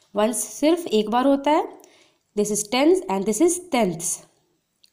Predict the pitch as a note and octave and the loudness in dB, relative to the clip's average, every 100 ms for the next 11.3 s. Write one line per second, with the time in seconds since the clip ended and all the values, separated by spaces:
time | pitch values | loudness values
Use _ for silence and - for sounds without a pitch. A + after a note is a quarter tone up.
0 | - G#3 A3 C4 C4 C#4 F4+ - - _ | -4 -2 0 0 2 2 2 -2 -14 _
1 | _ _ _ - G3+ G#3+ A#3+ B3+ C4+ A#3+ | _ _ _ -6 -4 -4 -2 -2 -2 -2
2 | A#3+ B3 B3+ C4 C#4 C#4 C#4+ F4+ - A#3+ | -4 -4 -2 0 0 0 2 -2 -2 -2
3 | A#3+ A#3+ G#3 F#3 F3 F3 E3+ - _ _ | -2 -4 -6 -6 -8 -12 -16 -20 _ _
4 | _ _ _ _ _ - A3 G#3+ D4+ F4 | _ _ _ _ _ -8 -6 0 2 2
5 | - - - _ _ _ _ _ _ _ | 0 -14 -20 _ _ _ _ _ _ _
6 | _ _ _ _ - G#3+ G#3 A3+ F#3+ - | _ _ _ _ -4 0 0 0 -4 -6
7 | - - _ _ _ G#3 G#3 A3+ A3 A3+ | -10 -12 _ _ _ -10 -6 -4 -2 -2
8 | A3+ C#4+ F4+ - - - _ - A3+ D4 | 0 2 2 -2 -16 -20 _ -2 2 2
9 | C#4+ G3+ G3 A3+ E4 F4 - - _ C#4 | 0 -4 -4 0 2 0 -6 -18 _ 2
10 | C#4 A#3 F#3+ F#3 E3+ - _ A#3+ A#3+ A3 | 2 2 -2 -6 -10 -12 _ -4 -2 0
11 | G3 - | -2 -4